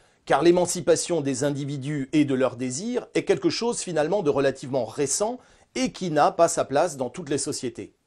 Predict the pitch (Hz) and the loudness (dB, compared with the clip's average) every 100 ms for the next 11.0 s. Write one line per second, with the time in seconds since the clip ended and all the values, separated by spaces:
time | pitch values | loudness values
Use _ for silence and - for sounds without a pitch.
0 | _ - 165 226 214 180 156 175 165 - | _ 2 6 8 8 6 4 2 2 2
1 | 175 160 - 185 165 143 - 117 - 170 | 4 4 2 2 2 0 -4 -6 -2 0
2 | 160 220 240 247 - 139 180 170 160 156 | 0 0 2 0 -2 0 4 6 4 2
3 | 139 165 151 220 240 196 165 175 156 139 | 0 0 0 2 2 2 2 0 -2 -2
4 | 139 - 175 165 139 135 170 196 240 _ | 0 0 -2 -2 -2 0 2 2 -2 _
5 | _ _ 165 170 208 202 202 175 196 147 | _ _ 0 4 4 2 -2 -2 -4 -2
6 | 143 - 123 - - 202 185 175 156 - | -2 0 -4 0 2 4 4 2 0 0
7 | 160 135 - 117 113 - 190 254 - - | 2 2 0 -4 -2 2 2 2 -4 -4
8 | - 208 180 170 - 254 220 165 160 139 | 2 2 4 2 0 0 2 2 0 2
9 | 131 135 147 202 202 - 135 131 190 147 | 2 4 4 2 0 -4 -2 -2 0 -2
10 | 123 110 180 147 - 135 127 107 98 - | -2 -6 -8 -6 -2 -2 -4 -6 -12 -16